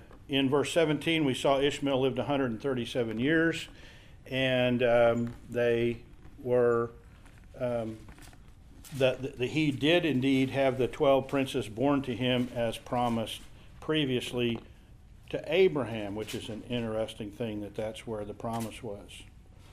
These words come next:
Which takes us to verse nineteen. And it said, "These are the, the record of the generations of Isaac." So now we're switching to Isaac, "who was Abraham's son. Abraham became the father of Isaac." Verse twenty,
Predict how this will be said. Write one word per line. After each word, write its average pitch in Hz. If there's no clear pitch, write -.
Which 190
takes 277
us 240
to 180
verse 160
nineteen. 127
And 147
it 143
said, 165
"These 240
are 196
the, 151
the 127
record 185
of 135
the 156
generations 151
of 170
Isaac." 185
So 123
now 127
we're 127
switching 165
to 123
Isaac, 117
"who 165
was 160
Abraham's 180
son. 135
Abraham 190
became 180
the 143
father 131
of 117
Isaac." 123
Verse 123
twenty, 180